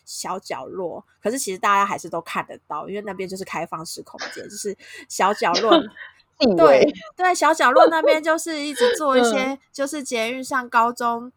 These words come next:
Speaker 1: 情侣会干的事情，你知道吗？就是一直哎呦，就是摸摸，摸摸啊，亲亲啊，然后打情骂俏啊，这样子。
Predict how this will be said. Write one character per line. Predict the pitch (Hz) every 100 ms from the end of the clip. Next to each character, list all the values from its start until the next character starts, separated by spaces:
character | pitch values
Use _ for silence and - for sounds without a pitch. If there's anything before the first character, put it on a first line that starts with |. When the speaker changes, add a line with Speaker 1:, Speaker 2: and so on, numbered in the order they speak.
| _ -
Speaker 1:
情 | - 208 233
侣 | 220 175
会 | 233 202
干 | 226 196
的 | 175
事 | 175 220 196
情， | - 175
你 | 170
知 | 160
道 | 185 180
吗？ | 165
就 | 180
是 | - 190 175 -
一 | 240
直 | 202 180 180 202 _ _ _ -
哎 | 302
呦， | 349 339 294 247
就 | 294
是 | 302
摸 | 277 269
摸， | 262 262 262 254
摸 | 262 262
摸 | 262
啊， | 262 247 226 220
亲 | - 240
亲 | 240 233 226
啊， | 214 202 202
然 | 185 175
后 | 208
打 | 190 175
情 | - -
骂 | 190 190
俏 | - 165
啊， | 160 - -
这 |
样 | 165 190 _
子。 | -